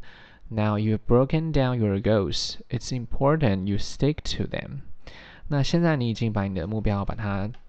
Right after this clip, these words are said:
切成小碎片了，那很重要的是你每天要坚持住。Stick to就是要坚持。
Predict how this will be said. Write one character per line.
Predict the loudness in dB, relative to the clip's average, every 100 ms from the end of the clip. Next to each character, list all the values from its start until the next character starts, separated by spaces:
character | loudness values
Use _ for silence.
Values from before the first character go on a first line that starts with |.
| -20 -20 -20 -18
切 | -10 0 2
成 | 2 0
小 | 0 0
碎 | 0 2
片 | 4 2 2
了， | -4 -6
那 | -4 -4
很 | -4 -4
重 | 0 2
要 |
的 | 2 0
是 | -2 -4
你 | -4
每 | -4 -4
天 | -2
要 | -2
坚 | -4 -6 -6
持 | -6 -8
住。 | -4 -4 -4 -10 -20 -20 -20 -6
Stick | -6 0 0 0
to | 0 2 2 -2 -10 -16 -20 -20
就 | -8 -6
是 | -4
要 | -6
坚 | -6 -4 -4
持。 | -6 -8 -10